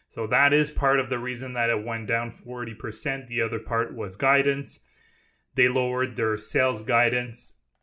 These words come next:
range from twenty twenty-two from a mid-range of twenty-two percent to a mid-range of seventeen percent. Uh, the mid-range went from two point six billion to two point four five billion. So it, it's a pretty big change here.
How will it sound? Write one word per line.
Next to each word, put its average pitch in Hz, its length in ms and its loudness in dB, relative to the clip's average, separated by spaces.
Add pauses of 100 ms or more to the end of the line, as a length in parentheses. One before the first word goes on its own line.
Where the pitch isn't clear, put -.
range 123 540 -6
from 101 240 -8
twenty 123 360 -8
twenty-two 117 600 -8
from 110 460 -10
a 107 220 -8
mid-range 127 640 -4
of 98 140 -6
twenty-two 139 580 -8
percent 208 540 -8 (540)
to 160 420 0
a 120 100 -4
mid-range 120 640 -4
of 104 160 -8
seventeen 117 720 -4
percent. 95 480 -8 (480)
Uh, 107 200 0
the 113 120 -4
mid-range 123 580 -2
went 117 300 -4
from 110 440 -2
two 139 180 -8
point 131 300 -6
six 113 280 -6
billion 131 500 -4
to 123 200 -12 (120)
two - 180 -10
point 107 300 -6
four 135 240 -2
five 135 340 -2
billion. 143 300 -2
So 175 140 -4
it, 170 120 -6
it's 165 300 -4
a 196 60 -2
pretty 196 320 -2
big 139 240 2
change 127 420 -6
here. 147 340 2